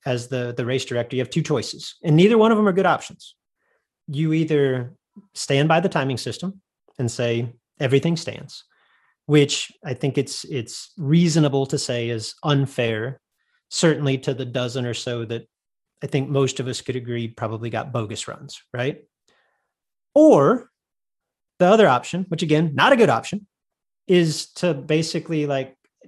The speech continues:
try to figure out when this started and go back to that point and, like, rerun the entire round, right? Which is obviously unfair to everyone that won.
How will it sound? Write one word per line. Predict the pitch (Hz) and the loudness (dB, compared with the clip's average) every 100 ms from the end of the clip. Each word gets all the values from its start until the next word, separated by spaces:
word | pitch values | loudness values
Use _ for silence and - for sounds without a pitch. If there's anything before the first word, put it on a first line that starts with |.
| - | -2
try | 180 | 2
to | 208 | 4
figure | - 185 165 | 2 0 0
out | 147 135 | 0 0
when | 151 | 0
this | 147 147 | 0 -4
started | - 120 165 247 - _ _ _ _ _ | -6 -6 -4 -6 -8 _ _ _ _ _
and | 180 156 | 0 2
go | 170 | 2
back | 160 160 175 - | 0 0 -2 -2
to | 180 | -4
that | 165 135 | -4 -4
point | 175 165 139 | -6 -8 -6
and, | 135 127 | -6 -4
like, | 127 131 | -6 -4
rerun | 139 170 170 | 2 4 6
the | 160 | 4
entire | 139 131 113 | 2 0 -4
round, | 104 - _ _ _ _ _ - | -6 -14 _ _ _ _ _ 2
right? | 135 170 185 | 6 6 6
Which | 170 170 | 4 4
is | 165 151 | 2 4
obviously | 156 156 165 165 151 - 143 131 127 _ _ _ _ - | 4 4 2 0 0 -4 -4 -4 -6 _ _ _ _ -2
unfair | 151 143 - 147 143 | 0 0 0 0 2
to | 139 - 131 123 120 | 0 -4 -8 -8 -8
everyone | 120 123 123 | -4 -2 -2
that | 156 | -4
won. | 202 147 117 226 | -2 0 0 -2